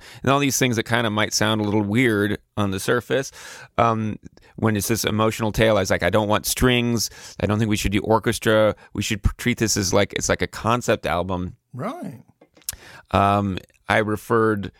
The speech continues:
Speaker 1: to, to some of the things we talked about, like Radiohead, but almost
Speaker 2: Hmm.
Speaker 1: doing it, the, the thing from top to bottom in a structure like Pink Floyd's The Wall, which of course is a different tone of music, but
Speaker 2: Yeah.
Speaker 1: the, the through line of kind of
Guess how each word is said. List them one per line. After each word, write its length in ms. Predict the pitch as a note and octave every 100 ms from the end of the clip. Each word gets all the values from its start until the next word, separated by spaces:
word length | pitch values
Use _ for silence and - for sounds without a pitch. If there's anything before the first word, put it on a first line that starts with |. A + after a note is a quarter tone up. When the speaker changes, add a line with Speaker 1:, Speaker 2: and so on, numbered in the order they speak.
| _ _
Speaker 1:
to, 200 | - -
to 160 | - A#2
some 200 | - A2+
of 40 |
the 60 | G#2+
things 280 | - G#2 G2
we 80 | G2
talked 220 | G2+ G2+
about, 140 | G2
like 140 | E2 -
Radiohead, 480 | G#2 G#2 G#2 A2
but 120 | F#2+ -
almost 280 | A#2 D#3 F3+
Speaker 2:
Hmm. 60 |
Speaker 1:
doing 240 | A#2 A#2 A2
it, 200 | G#2 - _ - - - - _ -
the, 240 | A#2+ A2+
the 160 | A#2 A2
thing 220 | C3 A#2+
from 140 | A2+
top 280 | - A#2+ A#2
to 100 | -
bottom 480 | F2+ G#2 G#2+ G#2+ G#2+
in 120 | - G#2
a 40 |
structure 680 | F#2+ - D3+ - C3+ G#2 F#2+
like 400 | E2+ G2 F#2 - _ _ _ _ _ _
Pink 220 | - A2
Floyd's 300 | - A2 F#2+
The 60 | G#2+
Wall, 420 | B2 F#3 D3+ C3+
which 180 | B2+ B2
of 60 | -
course 220 | C#3+ A2
is 100 | A#2
a 40 |
different 340 | A2+ C#3+ B2+ -
tone 480 | - A2+ G2+ F#2+ -
of 120 | E2+
music, 400 | F2+ G#2+ G2+ F#2+
but 200 | - G2+ -
Speaker 2:
Yeah. 300 | D4 C#4+ -
Speaker 1:
the, 380 | G#2 B2 A2+ G#2+ -
the 240 | - - A#2
through 360 | - C#3+ C#3+ C3
line 340 | B2 A#2+ A2+
of 220 | G2 G2+
kind 220 | A2+ A2
of 120 | A2